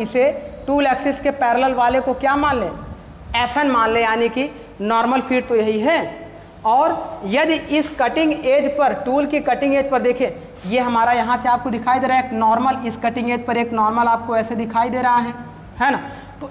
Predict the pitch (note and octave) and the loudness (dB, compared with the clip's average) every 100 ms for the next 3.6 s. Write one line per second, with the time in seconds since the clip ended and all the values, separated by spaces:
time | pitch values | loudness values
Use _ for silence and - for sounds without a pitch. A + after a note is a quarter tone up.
0 | C#4 C#4 C#4 C4+ C4+ B3+ B3 B3+ C4 - | -2 0 0 0 2 2 2 0 0 -2
1 | - - - B3+ C4+ C4+ A#3+ - C4+ C4 | -12 -12 -2 0 0 -2 -4 -2 0 2
2 | A3+ A#3+ A#3+ A#3+ A3 G#3+ A3 B3+ C4 A3+ | 2 2 0 0 0 2 2 2 0 0
3 | G#3 G3 G3 F#3+ G3+ | 0 0 2 0 0